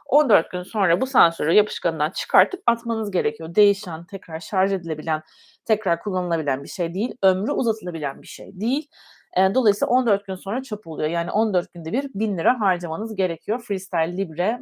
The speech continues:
eee, kullanmak için. Dediğim öbür, eee, sürekli glukoz ölçüm monitörü denilen şey çok daha pahalı fiyatlarda satılıyor. O yüzden ben bunu kullanmayı tercih ettim. Ama eğer diyabetseniz,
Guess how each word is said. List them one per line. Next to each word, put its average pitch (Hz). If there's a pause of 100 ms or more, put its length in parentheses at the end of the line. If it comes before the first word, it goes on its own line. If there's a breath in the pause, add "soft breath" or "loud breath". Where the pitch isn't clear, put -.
(140)
eee, 160
kullanmak 190
için. 190 (520 soft breath)
Dediğim 262
öbür, 269 (100)
eee, 170 (420)
sürekli 247
glukoz 185
ölçüm 175 (200)
monitörü 170
denilen 165
şey 294
çok -
daha 180
pahalı 262
fiyatlarda 269
satılıyor. 302
O 311
yüzden 233
ben 269
bunu 175
kullanmayı 165
tercih 247
ettim. -
Ama 285
eğer 208
diyabetseniz, 233